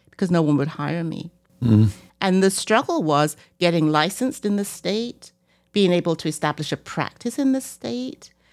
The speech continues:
Speaker 1: to be an entrepreneur, which was not in my wheelhouse. I had
Speaker 2: Mm-hmm.
Speaker 1: been employed
Speaker 2: Mm-hmm.
Speaker 1: for my entire working life. I had to work with families and, and people who didn't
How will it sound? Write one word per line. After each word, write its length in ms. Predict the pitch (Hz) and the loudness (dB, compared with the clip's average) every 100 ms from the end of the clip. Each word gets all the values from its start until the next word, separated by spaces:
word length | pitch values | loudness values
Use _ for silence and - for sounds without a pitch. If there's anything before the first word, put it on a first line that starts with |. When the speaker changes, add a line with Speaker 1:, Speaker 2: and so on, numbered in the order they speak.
| _ _ - | _ _ -4
Speaker 1:
to 120 | 202 | -2
be 180 | 190 202 | 4 4
an 100 | 185 | 4
entrepreneur, 640 | 185 208 - 180 160 180 | 2 0 0 2 2 2
which 180 | 285 196 | 0 -4
was 100 | 170 | 0
not 200 | 175 - | 2 2
in 80 | 156 | 2
my 280 | 156 170 220 | 2 2 2
wheelhouse. 680 | 156 143 160 - 302 - _ _ | 0 0 -2 -6 -8 -14 _ _
I 120 | 185 185 | 4 6
had 120 | 156 | 4
Speaker 2:
Mm-hmm. 80 | 95 | 2
Speaker 1:
been 120 | 165 | 2
employed 560 | 165 - 170 165 254 - - _ _ _ | 0 -2 -2 0 -2 -6 -20 _ _ _
Speaker 2:
Mm-hmm. 120 | 95 90 | 0 2
Speaker 1:
for 100 | 185 170 | 4 4
my 140 | 160 | 6
entire 400 | 156 156 185 165 | 4 0 0 0
working 440 | 156 160 160 160 143 | 2 0 0 -2 0
life. 360 | 139 269 - _ _ _ _ _ _ _ _ | 0 -2 -4 _ _ _ _ _ _ _ _
I 80 | 190 | -4
had 300 | 208 214 196 | 0 0 4
to 200 | 202 170 - - | 4 4 0 2
work 300 | 190 202 202 | 4 4 2
with 100 | 208 - | -2 0
families 520 | 190 185 185 196 - | 0 2 2 0 2
and, 220 | 160 - | 0 0
and 140 | - 156 | -2 -2
people 240 | 202 202 | 0 2
who 60 | 185 | 2
didn't 220 | 208 175 | 2 2